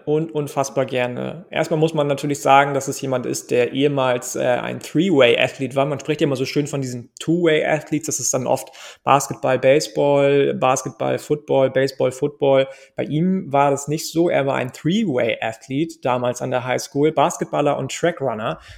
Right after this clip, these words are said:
Sehr erfolgreich gewesen an der Highschool. Und das ist einfach ein Physical Specimen, ja. Hast du schon gesagt, ähm, die Kombination aus Size, Speed und gleichzeitig Athletik und Physis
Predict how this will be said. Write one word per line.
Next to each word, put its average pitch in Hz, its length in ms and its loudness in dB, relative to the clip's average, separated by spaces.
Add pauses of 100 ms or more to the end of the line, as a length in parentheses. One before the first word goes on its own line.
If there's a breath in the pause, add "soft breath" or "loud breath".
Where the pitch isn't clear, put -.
Sehr 151 220 4
erfolgreich 160 560 0
gewesen 117 400 -6
an 120 100 -6
der 113 160 -4
Highschool. 139 480 -2 (300 loud breath)
Und 131 180 -2
das 135 120 0
ist 139 100 -4
einfach 127 300 -4
ein 120 100 -6
Physical 127 600 -6
Specimen, 113 600 -6
ja. 117 160 -4
Hast 139 160 -4
du - 40 -8
schon 135 200 -6
gesagt, 131 500 2
ähm, 127 260 -2
die 139 100 -8
Kombination 151 680 -2
aus 131 300 -2
Size, 143 640 0
Speed 151 420 -8 (380 loud breath)
und 143 120 -4
gleichzeitig 147 540 2
Athletik 160 460 -2
und 165 160 2
Physis 160 680 -4